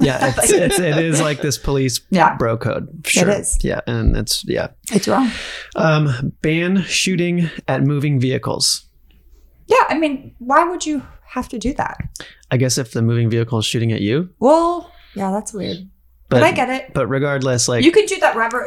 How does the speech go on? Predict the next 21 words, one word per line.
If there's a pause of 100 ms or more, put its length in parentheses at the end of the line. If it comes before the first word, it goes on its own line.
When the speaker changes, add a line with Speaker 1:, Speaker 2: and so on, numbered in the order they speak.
Speaker 2:
like,
the
thing
where
they
go
in
front
and
they
put
the, (100)
Speaker 1:
Strip.
Speaker 2:
you
can
pop
the
tires.
Speaker 1:
Mm-hmm.
Speaker 2:
Yeah. (220)
Speaker 1:
Yeah.